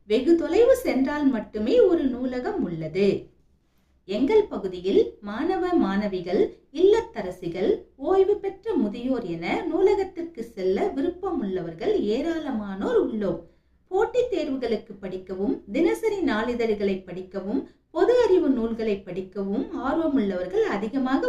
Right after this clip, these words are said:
உள்ளோம். எனவே எங்கள் பகுதியில் ஒரு நூலகத்தை அமைத்து தருமாறு தாழ்மையோடு கேட்டுக்கொள்கிறேன்." முற்றுப்புள்ளி வச்சுட்டு, "இப்படிக்கு தங்கள் உண்மையுள்ள காயினியன்",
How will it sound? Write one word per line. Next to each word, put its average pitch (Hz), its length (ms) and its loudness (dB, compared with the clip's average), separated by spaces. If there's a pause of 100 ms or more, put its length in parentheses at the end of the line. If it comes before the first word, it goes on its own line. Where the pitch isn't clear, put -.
(140)
உள்ளோம். 196 320 0 (840)
எனவே 214 580 0
எங்கள் 370 460 4
பகுதியில் 190 540 0
ஒரு 294 220 0
நூலகத்தை 392 680 2
அமைத்து 240 480 -4
தருமாறு 170 800 -4 (140)
தாழ்மையோடு 262 720 0
கேட்டுக்கொள்கிறேன்." 170 1120 -4 (320)
முற்றுப்புள்ளி 185 600 -6
வச்சுட்டு, 160 640 -6 (480)
"இப்படிக்கு 392 880 0
தங்கள் 320 520 2
உண்மையுள்ள 220 960 -2 (440)
காயினியன்", 254 1000 2